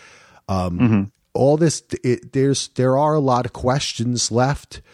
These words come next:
Speaker 1: but to me, it was ultimately satisfying because, like we talked about last episode, it's about the journey of our main characters. And I think that Danvers, Navarro,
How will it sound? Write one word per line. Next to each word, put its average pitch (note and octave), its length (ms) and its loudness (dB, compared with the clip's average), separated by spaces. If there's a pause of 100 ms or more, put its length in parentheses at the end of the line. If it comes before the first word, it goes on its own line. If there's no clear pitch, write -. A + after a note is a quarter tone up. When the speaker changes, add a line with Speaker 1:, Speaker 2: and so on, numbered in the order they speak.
(280)
Speaker 1:
but A2 200 2
to C3 100 4
me, C#3 500 4
it A2 160 4
was F#2+ 180 2 (100)
ultimately A#2 640 2
satisfying F2+ 960 2
because, F2 400 -4
like F#2+ 320 0
we A2+ 160 0
talked G2+ 340 0
about F2+ 280 0
last G2+ 320 0
episode, E2+ 680 0 (480)
it's - 180 0
about G2+ 400 2
the G#2 100 4
journey F#2+ 500 2
of F#2+ 180 2
our F2+ 160 4
main F2+ 320 0
characters. A2+ 960 0 (560)
And G2 160 2
I F2+ 120 0
think A2 380 0
that F#2 300 0 (300)
Danvers, G#2+ 920 2
Navarro, F#2+ 1040 2